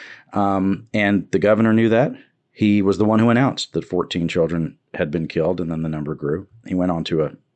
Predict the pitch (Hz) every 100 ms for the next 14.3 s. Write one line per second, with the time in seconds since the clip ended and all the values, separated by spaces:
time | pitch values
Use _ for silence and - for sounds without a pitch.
0 | _ 110 98 87 80 80 90 76 - -
1 | - - _ 117 117 104 - 110 101 92
2 | 87 95 95 - 95 95 80 90 85 98
3 | 90 90 90 - - - _ 82 98 110
4 | 104 104 101 92 90 - 90 87 92 90
5 | 87 85 80 - 92 80 71 71 _ _
6 | _ _ _ - 98 90 87 80 104 87
7 | 73 78 - - - - 95 90 - 95
8 | 104 - 135 135 80 90 85 95 90 _
9 | _ _ - 92 87 87 - 170 - 69
10 | - - _ _ _ _ _ _ - -
11 | 185 190 127 113 - - _ _ - 95
12 | 113 110 92 - 87 - 85 82 73 76
13 | - _ _ 90 92 85 82 82 78 92
14 | 92 90